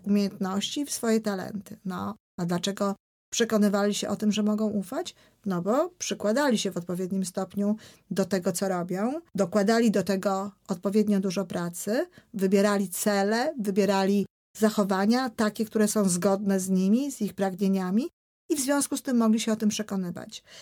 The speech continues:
Ale też nie tylko dlatego. Ci ludzie bardzo często mają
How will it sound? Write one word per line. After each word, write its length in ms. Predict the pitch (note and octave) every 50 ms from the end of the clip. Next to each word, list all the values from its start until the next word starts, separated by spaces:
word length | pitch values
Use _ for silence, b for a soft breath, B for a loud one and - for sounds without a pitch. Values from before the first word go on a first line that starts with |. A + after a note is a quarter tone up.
| B B B
Ale 120 | F4 G4
też 200 | F#4+ G#4+ F#4+ -
nie 60 | G#4+ G4
tylko 260 | - F#4 - F#4+ F#4
dlatego. 480 | G4 G4+ G4+ - G4+ A3 - - - - b b b b b b b b
Ci 120 | - - A#3
ludzie 220 | B3+ C4 C4 C#4
bardzo 260 | C4 B3+ A3 A#3 B3
często 520 | A#3 - A#3 A3+ A3 - - A#3 A#3+ C4 C4+ _ _ _ _ _ _ _ _ -
mają 500 | A3 A3+ A3+ A#3+ B3 B3 B3 B3 A#3+